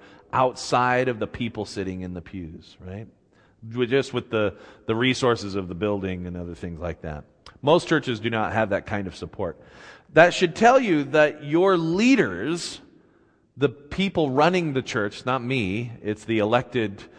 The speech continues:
uh, and affirmed leadership that you have here that have been called into this job, they have done a great job of being creative about finding ways to fund the ministries of this church. Amen?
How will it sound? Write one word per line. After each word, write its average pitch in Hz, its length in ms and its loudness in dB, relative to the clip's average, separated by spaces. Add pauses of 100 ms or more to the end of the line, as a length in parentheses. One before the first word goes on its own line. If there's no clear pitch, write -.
(200)
uh, 101 280 0
and 110 160 0
affirmed 127 680 -2
leadership 120 560 -2
that 101 200 -8
you 107 100 0
have 117 320 -2
here 113 260 -4 (220)
that 98 80 -4
have 104 100 -2
been 101 160 -4
called 117 400 2
into 123 220 -4
this 95 160 -8
job, 92 280 0
they 170 140 4
have 196 180 0
done 147 160 2
a 117 100 2
great 123 480 -4
job 92 680 -2 (320)
of 123 200 0
being 147 320 0
creative 131 920 0 (240)
about 117 380 4
finding 139 500 -2
ways 110 400 -4
to - 140 -8
fund 107 580 -6 (380)
the 117 80 -6
ministries 101 640 -6
of 104 140 -8
this 107 160 -8
church. - 340 -10
Amen? 107 440 -6